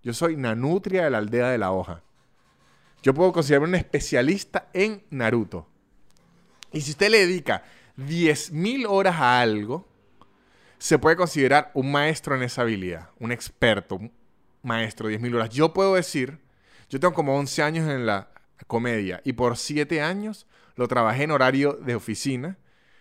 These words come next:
Yo me puedo considerar un maestro de la comedia ya.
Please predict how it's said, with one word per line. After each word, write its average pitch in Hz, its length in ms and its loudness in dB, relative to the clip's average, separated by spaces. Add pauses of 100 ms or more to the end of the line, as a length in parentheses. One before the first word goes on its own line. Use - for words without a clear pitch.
(140)
Yo 143 100 0
me 160 80 4
puedo 180 160 6
considerar 165 540 4
un 156 160 -4
maestro 147 720 -2
de 117 100 0
la 107 100 0
comedia 104 420 -4
ya. 90 240 -8